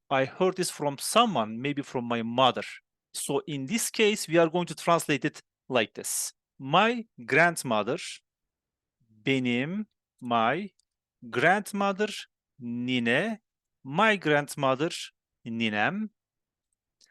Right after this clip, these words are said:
In the past, Eskiden. Very beautiful, very, çok beautiful,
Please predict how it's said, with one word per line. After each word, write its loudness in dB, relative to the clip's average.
In 2
the 4
past, 2
Eskiden. -2
Very 2
beautiful, -2
very, 2
çok 0
beautiful, -4